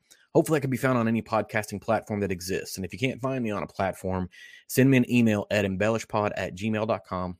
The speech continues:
and I'll try to get that taken care of. I also generally live stream the recording of these episodes and make them available for you whenever you want to download them. Um, you can find all of my links on Instagram at embellishpod or Twitter with the same handle.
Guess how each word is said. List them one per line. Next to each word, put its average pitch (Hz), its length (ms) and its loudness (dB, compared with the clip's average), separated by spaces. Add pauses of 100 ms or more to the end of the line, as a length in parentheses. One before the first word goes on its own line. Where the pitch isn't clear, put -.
and 90 80 -10
I'll 92 80 -2
try 95 140 -4
to 90 80 -2
get 90 120 -8
that - 120 -6
taken 87 240 -8
care 90 220 -8
of. - 120 -14 (500)
I 101 80 2
also 123 240 2
generally 104 500 4
live 104 340 2
stream 110 280 -2
the 92 100 -2
recording 117 480 0
of 90 80 -4
these 98 180 -2
episodes 95 680 -2 (340)
and 113 140 4
make 113 160 4
them 120 120 4
available 107 440 4
for 101 220 2
you 98 160 0
whenever 92 200 0
you 87 120 -4
want 87 140 -4
to 95 60 0
download 98 380 2
them. 90 240 -6 (400)
Um, 98 220 2
you 107 120 -4
can 110 140 2
find 117 220 4
all 131 200 6
of 127 80 2
my 127 140 4
links 120 260 2
on 98 120 -2
Instagram 139 640 -2
at 101 100 -4
embellishpod 110 560 2
or 101 220 2
Twitter 127 400 0 (100)
with - 300 -4
the 95 80 -8
same 95 260 0
handle. 107 420 0